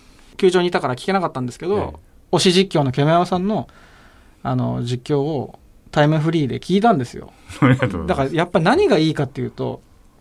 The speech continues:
Speaker 1: 煙山さんの実況は、テンション上がった時に、ちゃんと、その、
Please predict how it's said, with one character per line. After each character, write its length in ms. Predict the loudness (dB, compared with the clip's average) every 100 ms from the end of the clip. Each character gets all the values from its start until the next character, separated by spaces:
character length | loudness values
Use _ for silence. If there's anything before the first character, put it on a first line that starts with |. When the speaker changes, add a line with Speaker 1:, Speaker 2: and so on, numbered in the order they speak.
| _ _ _ -20
Speaker 1:
煙 200 | -2 0 0
山 180 | -2
さ 120 | -2 0
ん 140 | 0
の 100 | 0
実 340 | -2 -6 -4 -4
況 140 | -2
は、 280 | -4 -6 -10 _ _ _ _ _ _ _
テ 180 | -2 2
ン 40 | 4
シ 80 |
ョ 80 | 4
ン 60 | 4
上 60 |
が 60 | 0
っ 80 | 0
た 120 | 0
時 240 | 2 0
に、 400 | 0 0 0 -2 -8 _ _ -20 _ -12
ち 140 | -6
ゃ 40 | -4
ん 100 | -4
と、 360 | 0 0 0 -4
そ 120 | -4
の、 240 | -4 -4